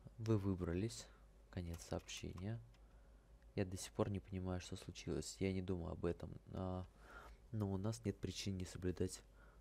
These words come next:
приличий. Сегодня в холле мне показалось, что ты меня даже не видишь. Если ты за что-то сердишься, давай поговорим об этом. Не делай вид, что мы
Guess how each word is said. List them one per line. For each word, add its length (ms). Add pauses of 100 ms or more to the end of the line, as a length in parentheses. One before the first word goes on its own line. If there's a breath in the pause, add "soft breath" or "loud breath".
(100)
приличий. 500
Сегодня 500
в 160
холле 380
мне 180
показалось, 480
что 280 (100)
ты 120
меня 280
даже 260
не 200
видишь. 480 (420 loud breath)
Если 300 (380)
ты 120
за 160
что-то 340
сердишься, 520
давай 240
поговорим 520
об 160
этом. 280 (360 loud breath)
Не 120
делай 260
вид, 80
что 180
мы 220